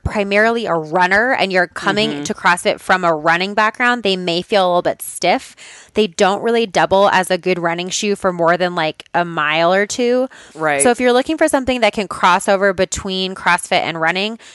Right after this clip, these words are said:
Speaker 1: check out the Reebok Speed T R. That one has definitely a lot, much more flexible foot. Um, actually, I use that for more during workouts than my Nano nowadays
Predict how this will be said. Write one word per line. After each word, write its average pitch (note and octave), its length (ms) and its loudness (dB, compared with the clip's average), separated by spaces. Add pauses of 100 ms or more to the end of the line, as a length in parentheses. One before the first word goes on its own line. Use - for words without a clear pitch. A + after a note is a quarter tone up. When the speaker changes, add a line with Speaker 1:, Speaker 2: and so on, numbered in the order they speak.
(160)
Speaker 1:
check - 220 0
out D4 160 2
the C4+ 60 4
Reebok G3 680 2
Speed G3 760 -4
T F3+ 220 -6
R. F3 420 4
That F#3 260 2
one G#3+ 140 0
has G3+ 220 -2
definitely F#3+ 240 -2
a F#3 60 -2
lot, E3 280 0
much F3+ 200 -6
more F3+ 120 -2
flexible E3+ 400 -4
foot. G3 280 0 (480)
Um, A#3 220 -2
actually, C4 400 0
I B3+ 240 2
use G#3 400 -2
that D#3+ 420 0
for - 160 -8 (120)
more G3 420 2
during F3+ 480 0
workouts F3+ 460 0
than F3 260 -6
my E3 380 -6
Nano F#3 360 -2
nowadays F3 600 0